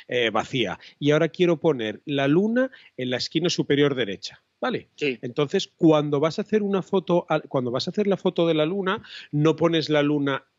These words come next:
Speaker 1: en el centro de esa
Speaker 2: No,
Speaker 1: foto, sino que
Speaker 2: no,
Speaker 1: ya la
Speaker 2: no.
Speaker 1: pones en la esquina superior derecha.
Speaker 2: Claro, claro, claro,
Speaker 1: Ahí
Speaker 2: claro.
Speaker 1: es donde voy.
Speaker 2: O sea, no, si la pones,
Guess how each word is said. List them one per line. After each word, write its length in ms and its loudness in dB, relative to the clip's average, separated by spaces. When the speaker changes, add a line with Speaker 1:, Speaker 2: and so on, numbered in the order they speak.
Speaker 1:
en 140 0
el 140 0
centro 760 0
de 160 -4
esa 160 -6
Speaker 2:
No, 80 -6
Speaker 1:
foto, 240 0
sino 300 0
que 80 -6
Speaker 2:
no, 80 0
Speaker 1:
ya 80 2
la 80 0
Speaker 2:
no. 80 -4
Speaker 1:
pones 480 0
en 160 -4
la 80 -2
esquina 400 -4
superior 500 -4
derecha. 320 0
Speaker 2:
Claro, 400 0
claro, 340 0
claro, 300 2
Speaker 1:
Ahí 120 0
Speaker 2:
claro. 100 0
Speaker 1:
es 80 -4
donde 160 -6
voy. 220 -12
Speaker 2:
O 40 -20
sea, 200 -2
no, 360 -2
si 180 -8
la 140 0
pones, 220 -2